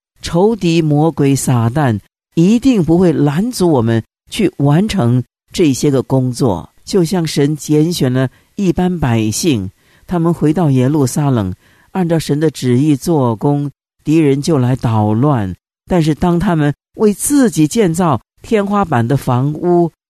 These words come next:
而停止建造圣殿的时候，我们看魔鬼从来没有攻击他们，从来没有拦阻他们。但是一旦他们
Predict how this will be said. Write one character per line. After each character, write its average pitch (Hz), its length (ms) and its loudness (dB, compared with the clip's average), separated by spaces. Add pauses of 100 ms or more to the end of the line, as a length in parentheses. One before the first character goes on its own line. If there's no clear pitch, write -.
(120)
而 160 240 0
停 226 380 -2
止 175 160 2
建 208 260 0
造 190 200 0
圣 196 320 0
殿 185 120 2
的 165 80 2
时 151 160 0
候， 147 320 0 (380)
我 190 100 0
们 214 120 0
看 220 180 0
魔 190 220 2
鬼 147 240 0 (200)
从 185 280 -2
来 165 120 0
没 156 120 2
有 139 120 4
攻 147 240 0
击 127 200 0
他 135 200 -2
们， 110 240 0 (320)
从 160 240 0
来 160 120 0
没 156 80 2
有 143 120 4
拦 123 300 0
阻 120 180 0
他 139 220 -2
们。 110 260 0 (220)
但 180 220 0
是 151 300 0 (220)
一 220 260 2
旦 208 280 0
他 190 200 -2
们 147 200 0